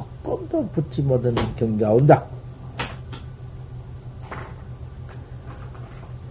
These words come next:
영령이 충-, 충강하면은 그 여지없이 화두 의단에 동로해서 그 의단이 크게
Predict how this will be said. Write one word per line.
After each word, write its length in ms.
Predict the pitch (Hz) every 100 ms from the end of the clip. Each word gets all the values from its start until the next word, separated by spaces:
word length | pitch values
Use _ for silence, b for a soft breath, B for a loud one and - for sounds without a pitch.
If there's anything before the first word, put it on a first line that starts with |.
| - - 127
영령이 720 | 127 151 170 185 185 185 160
충-, 360 | - - 170 147
충강하면은 800 | - 151 151 131 131 135 135 120 98 B B B B - - - -
그 160 | 180 143
여지없이 920 | 143 139 151 170 165 - 185 185 143 - - -
화두 420 | - 165 143 143
의단에 360 | 135 139 131 120
동로해서 840 | 117 117 117 113 113 110 127 101 - - - - - - -
그 360 | - 220 127 - B B B -
의단이 520 | 107 110 127 127 127 -
크게 1160 | - - - - - - - - - - 220 131